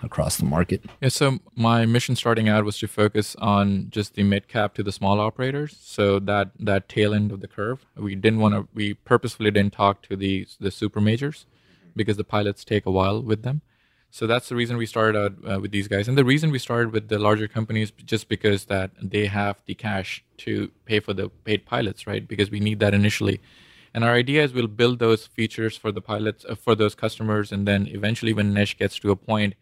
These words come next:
Speaker 2: where she has a critical mass of functionalities, then we'll take that to the operators who can just essentially try Nesh out of the box. And they don't really have to do a pilot anymore.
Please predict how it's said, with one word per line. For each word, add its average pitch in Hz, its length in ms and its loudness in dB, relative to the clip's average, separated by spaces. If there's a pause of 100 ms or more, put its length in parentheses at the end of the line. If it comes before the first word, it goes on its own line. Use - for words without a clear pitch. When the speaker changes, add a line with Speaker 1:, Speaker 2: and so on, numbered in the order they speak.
(440)
Speaker 2:
where 104 420 4
she 110 200 -6
has 104 120 0
a 104 60 -4
critical 107 320 2
mass 101 180 0
of 101 100 -14
functionalities, 98 800 -2 (340)
then 113 200 2
we'll 107 160 0
take 101 320 -4
that 98 260 -2
to - 100 -16
the 98 140 -2
operators 98 460 2
who 101 80 -8
can 95 180 -4
just 95 160 -8
essentially 98 400 -6
try 95 240 -2
Nesh 95 260 -2
out 92 140 -6
of 92 60 -6
the 92 60 -8
box. 92 360 -4 (320)
And 101 140 -4
they 104 80 4
don't 104 180 2
really 98 180 0
have 95 180 -8
to 98 40 -18
do 95 140 -2
a 95 80 0
pilot 98 320 -4
anymore. 87 420 -4